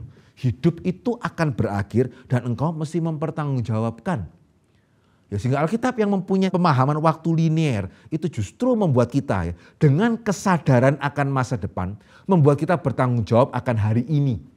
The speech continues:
Ya, jadi bukan cuman, "Oh, masa depan, oh, seru ya, kayak apa nanti masa depan? Masa depan tuh kira-kira akhir zaman peperangannya seperti apa?"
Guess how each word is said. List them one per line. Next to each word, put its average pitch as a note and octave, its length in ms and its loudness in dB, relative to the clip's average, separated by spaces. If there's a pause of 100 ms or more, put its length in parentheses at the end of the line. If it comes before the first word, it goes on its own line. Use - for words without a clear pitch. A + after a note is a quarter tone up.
(260)
Ya, G#2+ 80 0
jadi C3 240 2
bukan E3 320 4
cuman, G3+ 240 2
"Oh, G3+ 160 10
masa E3+ 240 2
depan, E3+ 480 4
oh, E3+ 160 4
seru D#3+ 320 0
ya, G#2+ 160 0 (160)
kayak F3+ 320 -4
apa D3+ 80 -2
nanti B2+ 240 -2
masa B2+ 240 -2
depan? A2+ 320 -2 (160)
Masa E3 160 2
depan C#3+ 240 0
tuh G3+ 80 0
kira-kira F3+ 480 2 (160)
akhir D3+ 320 4
zaman D#3 320 2
peperangannya F3 640 2
seperti F3 400 -2
apa?" D#3 340 -2